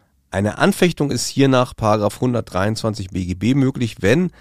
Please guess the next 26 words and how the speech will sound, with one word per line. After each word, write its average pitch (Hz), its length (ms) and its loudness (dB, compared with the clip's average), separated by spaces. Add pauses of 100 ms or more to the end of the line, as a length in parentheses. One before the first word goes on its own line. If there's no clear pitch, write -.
(300)
das - 260 -8
Arbeitsgericht 120 640 -2
der - 120 -2
Auffassung 113 420 -2
ist, 113 240 -6
dass - 140 -2
ihr - 180 -6
den 101 180 -2
Arbeitnehmenden 95 760 -2
arglistig 98 560 -8
getäuscht 117 520 -4
habt. - 200 -12 (760)
Und 139 240 2
selbst 175 500 0
wenn 165 240 4
das 139 180 0
Arbeitsgericht 127 680 -4
zum 120 140 -2
Ergebnis 113 480 -4
kommt, 113 320 -4
dass 107 160 0
ihr 107 180 -2
nicht 123 380 2
arglistig - 540 -10
getäuscht - 480 -6
habt, 139 200 -4